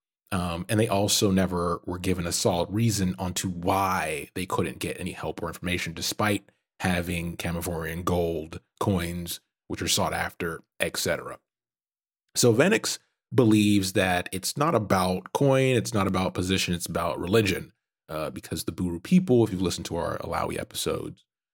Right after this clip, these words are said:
um, or episodes, uh, that have some information about the Buru,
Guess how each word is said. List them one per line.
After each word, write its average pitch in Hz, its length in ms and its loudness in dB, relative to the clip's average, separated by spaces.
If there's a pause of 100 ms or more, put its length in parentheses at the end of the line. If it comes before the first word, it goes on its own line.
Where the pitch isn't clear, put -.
(160)
um, 85 200 -6
or 90 240 -2
episodes, 85 640 -4 (220)
uh, - 280 -8 (240)
that 82 100 -2
have - 260 -2
some 85 120 -6
information - 400 -10
about 82 400 -6
the - 80 -8
Buru, 92 640 0